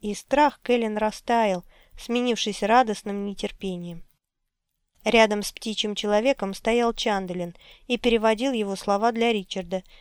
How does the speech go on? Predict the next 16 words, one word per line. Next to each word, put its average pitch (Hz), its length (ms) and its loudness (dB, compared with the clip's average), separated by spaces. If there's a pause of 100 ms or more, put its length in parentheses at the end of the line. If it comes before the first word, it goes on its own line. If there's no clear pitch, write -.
(140)
и 220 100 6
остальных, 220 500 2
кто - 160 -6
не 226 120 -2
понимал 254 420 -2
языка 185 460 -2
людей 190 320 -4
Тины. 175 400 -10 (1600)
"Эти 262 400 6
двое 226 600 2 (640)
не 294 260 6
были 247 220 6
рождены 240 560 4
в - 80 -8
племени 226 480 2
Тины, 190 460 -6